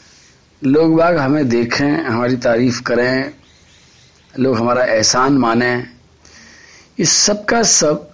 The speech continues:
हमारा अहंकार का ही विस्तार है। ये बहुत बड़ी बात है कि जब भी कोई चीज हमें मिलती है, पहले तो हम तरसते रहते हैं, अभाव में रहते हैं,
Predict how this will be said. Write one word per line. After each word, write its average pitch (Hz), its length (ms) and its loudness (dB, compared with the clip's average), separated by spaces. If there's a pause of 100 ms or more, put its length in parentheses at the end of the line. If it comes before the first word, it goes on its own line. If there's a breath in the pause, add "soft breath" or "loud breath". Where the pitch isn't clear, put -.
हमारा 147 500 0
अहंकार 139 680 -2
का 143 140 -4
ही 170 120 2
विस्तार 92 500 -2
है। - 220 -10 (1800 soft breath)
ये - 20 -4
बहुत 170 300 0
बड़ी 214 240 2
बात 180 340 0
है 175 180 0
कि 185 80 -2
जब 170 280 0
भी 247 140 2
कोई 190 260 0
चीज 175 240 0
हमें 156 220 0
मिलती 104 420 -4
है, - 240 -14 (1600 soft breath)
पहले 196 200 2
तो 214 160 0
हम 202 220 2
तरसते 180 480 0
रहते 160 360 0
हैं, 180 320 -2 (760 soft breath)
अभाव 147 460 2
में 175 100 2
रहते 147 400 0
हैं, 160 280 -2